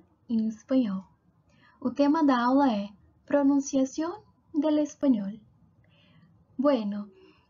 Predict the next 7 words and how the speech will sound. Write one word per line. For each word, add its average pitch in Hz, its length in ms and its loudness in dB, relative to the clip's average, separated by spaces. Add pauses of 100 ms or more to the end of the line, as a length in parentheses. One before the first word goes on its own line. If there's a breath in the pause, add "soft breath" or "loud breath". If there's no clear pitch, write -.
(140)
El 269 140 4
español 302 480 0 (180)
es 262 220 -6
una 233 180 0
lengua 247 560 0
cuya 233 320 -2
grafía 262 840 -2